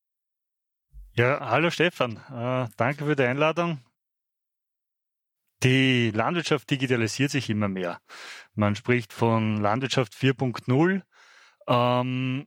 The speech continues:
und ich glaub, es wird noch mehr werden. Und Digitalisierung in der Landwirtschaft bietet extrem viele Chancen, um produktiver zu werden und auch um die Landwirtschaft wieder lebenswerter zu machen. Das heißt, ähm,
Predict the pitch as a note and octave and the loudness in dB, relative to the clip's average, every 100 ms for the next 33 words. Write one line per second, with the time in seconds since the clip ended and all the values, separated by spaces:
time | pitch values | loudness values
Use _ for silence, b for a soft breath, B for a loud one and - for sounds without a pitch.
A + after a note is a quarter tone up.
0 | _ D3+ C#3+ D3+ D3 - - _ D3+ - | _ 0 2 2 -2 -6 -20 _ -10 -2
1 | B2 C#3 - - C#3 B2+ D#3 D#3+ D#3+ B2+ | 0 0 -4 -10 -10 -2 -2 0 -2 0
2 | A#2+ C#3 A2+ G#2+ A2+ A2+ - - C#3+ D3 | 2 2 0 -2 -4 -6 -10 -2 0 2
3 | C#3 C3 C3 D3+ F#3 F3 D#3 B2 G2+ D3 | 2 0 0 2 2 2 0 0 -2 -4
4 | D#3 E3 C#3+ - D3 D3+ D3 C3+ A#2+ - | -4 -2 -4 -6 -4 0 0 0 -2 -2
5 | G2 B2 C#3 - B2 A#2+ G2+ G2+ D3 - | -2 0 0 0 2 0 0 -2 -2 -2
6 | B2+ C3+ B B B B C3 C3 B2+ A2+ | -4 -4 B B B B 0 2 2 2
7 | G#2+ G#2 C#3 F3 F3 D#3 C3+ C3+ C3+ C#3 | 2 0 0 0 2 0 2 0 0 -6
8 | B2 D3 C#3+ A2 B2+ - C3 B2 A#2 G#2+ | -4 -2 0 0 0 -2 -6 -4 -2 -2
9 | G2+ B2+ C#3 C3 - B2 A#2 A#2 - G2+ | -2 -2 -2 -2 -2 -4 -2 -2 -4 -2
10 | A#2+ C#3+ G#2+ F#2+ G2 A2 F#2+ E2+ - F#2+ | -2 0 0 0 -4 -6 -6 -6 -8 -14
11 | - B B B B B - B2+ - C3+ | -16 B B B B B -2 0 2 2
12 | D3+ - - - B2 B2+ C3 C3 B2+ | 0 -6 -18 -6 0 2 2 0 -4